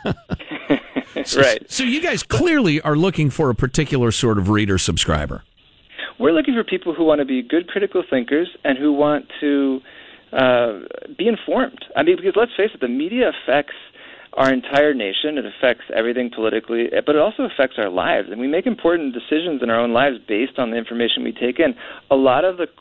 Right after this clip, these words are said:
Speaker 2: information that we're ingesting is not high-quality information. So we're looking for people who wanna have better information. They wanna be better informed. The problem with a lot of this bias and spin is that sometimes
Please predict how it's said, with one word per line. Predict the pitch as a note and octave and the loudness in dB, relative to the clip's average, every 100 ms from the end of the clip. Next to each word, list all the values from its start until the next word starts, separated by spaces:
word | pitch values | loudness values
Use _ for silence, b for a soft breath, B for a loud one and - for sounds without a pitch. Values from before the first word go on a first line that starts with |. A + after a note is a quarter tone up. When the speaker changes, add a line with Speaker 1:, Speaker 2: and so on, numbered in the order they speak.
| _ - | _ -8
Speaker 2:
information | D3 C#3 C#3 B2 F#3+ G3+ C#3 | -8 -6 -4 -2 0 -2 -2
that | A#2 G#2+ | -2 -2
we're | A2 A2 A2+ | 2 2 2
ingesting | - A#2 A2+ A#2 - B2 A2+ | -2 -2 2 2 0 -10 -10
is | A#2 | -8
not | A#2+ C3 C3 | -2 -2 -2
high-quality | - B2+ B2+ A2+ G#2 A#2 | -2 -4 -4 -2 0 -2
information. | A2+ B2 D#3+ C3+ G#2 - | -4 0 2 0 -4 -6
So | A#2 | -4
we're | A#2+ | 0
looking | B2+ D3 E3 | 0 0 -2
for | C#3 | -10
people | C3 C3 B2+ A#2 | -8 -6 -6 -6
who | B2 | -6
wanna | A2+ A2+ C3 | 0 2 2
have | B2+ A2 G#2+ | 2 0 2
better | G#2 C3+ | 2 2
information. | D#3+ F3 F3 G3 | -2 -4 -4 0
They | C#3+ | 2
wanna | C3+ D3 | 2 2
be | D3 | 2
better | C#3+ C3+ | 4 2
informed. | C3+ G3+ A#2 B - | 0 -2 -4 B -20
The | - | -10
problem | F#3+ A3 G4 | -4 -2 0
with | A#3 | 2
a | |
lot | F#3 F3 | 4 4
of | |
this | C#3 A2 | 0 -2
bias | A2 E3 G#3 C#3+ | 0 2 0 -2
and | A#2 | -12
spin | - G#3+ G3 | -6 -4 -2
is | B2+ | 0
that | C3 - - | 0 0 -8
sometimes | G3 B3+ C4 A3 | -8 -4 -2 -2